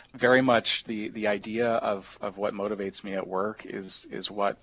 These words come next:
does, um, reward and, and drive me in my, my personal life.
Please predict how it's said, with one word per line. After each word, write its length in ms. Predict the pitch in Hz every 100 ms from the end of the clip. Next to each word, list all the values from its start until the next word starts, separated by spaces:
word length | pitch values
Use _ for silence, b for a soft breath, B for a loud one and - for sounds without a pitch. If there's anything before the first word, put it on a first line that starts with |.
| -
does, 560 | 98 98 101 - -
um, 320 | - 95 95 95
reward 460 | 98 92 95 98
and, 200 | 90 87 85
and 160 | 98
drive 260 | 98 95 98
me 240 | 98 92
in 100 | 98
my, 220 | 95 92 - -
my 120 | 98
personal 440 | 95 113 - 101 98
life. 300 | 98 95